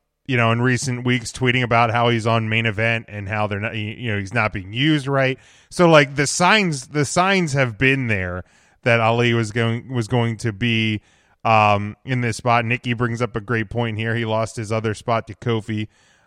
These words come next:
Um, you know, so i-, it's, you know, personally, like, like, I love it. I, I went from, you know, <laughs> eh, you know, we, we, we talked about it on the show the other week when,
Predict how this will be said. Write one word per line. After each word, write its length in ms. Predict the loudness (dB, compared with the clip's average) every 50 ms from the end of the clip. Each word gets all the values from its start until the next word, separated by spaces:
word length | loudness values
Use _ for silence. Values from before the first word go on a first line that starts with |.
| _ 0
Um, 560 | 2 4 6 6 6 4 4 2 -2 -8 -10 -12 _
you 140 | -6 -4 -2
know, 180 | -2 -2 -2 -2
so 400 | -4 -2 0 2 2 4 2 2 0 -2
i-, 20 | -6
it's, 520 | -8 -8 -6 -6 -6 -6 -6 -8 -8 -10 _ _ _ _ _ _ _ _ _ _ _ _ _ _ _ _ _ _ _ _ _ _ _ _ _ _ _ _ _ -16
you 200 | -12 -8 -8 -8
know, 80 | -8 -6 -4 0
personally, 480 | 2 4 4 4 2 0 -2 -2 0
like, 220 | 0 0 0 0 -2 -4 -2
like, 200 | 0 0 0 0
I 160 | 2 2 2
love 260 | 4 6 4 4 4
it. 140 | 2 -2 -2
I, 320 | -2 -4 -4 -4 -6 -10 -14 -8 -2
I 120 | 0 2
went 340 | 2 4 4 2 2 0 -2
from, 540 | -2 2 4 4 4 2 2 0 -2 -2 -4 _ _ _ _ _ _ _ _ _ _ _ _ _ _ _ _ _ _ _ _ _ _ _ _ _ _ _
you 100 | -6 -2
know, 180 | 0 0 0 0
<laughs> 0 |
eh, 200 | 0 0 -2 -2 -4 -8 -12 -10 -6
you 140 | -2 0 2
know, 160 | 4 4 4
we, 160 | 4 4 4
we, 160 | 4 2 0 2
we 160 | 2 0 2
talked 320 | 4 6 6 6 4 4
about 220 | 2 2 4 4 4
it 20 |
on 100 | 4 4
the 100 | 2 0
show 260 | 2 4 4 4 4
the 140 | 4 4 4
other 200 | 4 4 2 2
week 260 | 2 0 -2 -2 -2
when, 360 | 0 0 0 0 0 -4 -8